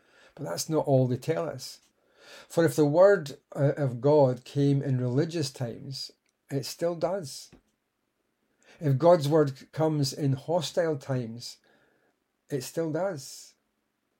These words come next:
If God's word came in uncertain times, it still does. If God's word came in disastrous times,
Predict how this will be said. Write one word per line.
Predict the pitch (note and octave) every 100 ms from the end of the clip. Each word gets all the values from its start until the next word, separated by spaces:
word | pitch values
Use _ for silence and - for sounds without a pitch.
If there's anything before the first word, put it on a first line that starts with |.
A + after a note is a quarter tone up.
| _ _ -
If | D3+ B2+
God's | E3+ F3 C#3
word | D#3 C#3
came | - D#3 D#3 D3
in | D#3 D3
uncertain | D#3 C#3+ C3+ D#3+ F3 F3+ E3+
times, | C#3+ C#3 A#2+ G#2+ A2 - _ -
it | D3 A2+
still | - D#3+ D3+
does. | C#3+ D#3 C3+ - - _ _ _ _ _ _ _ _ _ _ -
If | C#3 B2+
God's | D#3 E3 C3+
word | D3 C3+
came | - D3 C#3
in | C3+ C3
disastrous | B2 C3+ C#3 C#3 - C#3+ C#3
times, | - C3 A#2 G#2 G#2 -